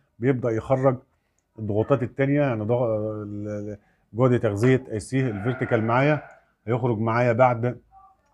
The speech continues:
بعد ما اضغط على زر الباور. الجهد معايا هنا بيرفع ل مية وعشرة،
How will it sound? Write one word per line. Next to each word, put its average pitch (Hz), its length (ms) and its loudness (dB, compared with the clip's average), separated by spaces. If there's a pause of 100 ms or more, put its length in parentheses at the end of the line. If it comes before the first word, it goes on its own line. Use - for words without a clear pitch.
(360)
بعد 110 420 -2
ما 117 80 2
اضغط 117 260 2
على 117 220 4
زر 113 220 -4
الباور. 131 380 0 (460)
الجهد 104 480 -2
معايا 110 240 0
هنا 117 80 -2
بيرفع 117 280 -4
ل 107 100 -2
مية 110 100 -2
وعشرة، 127 500 -2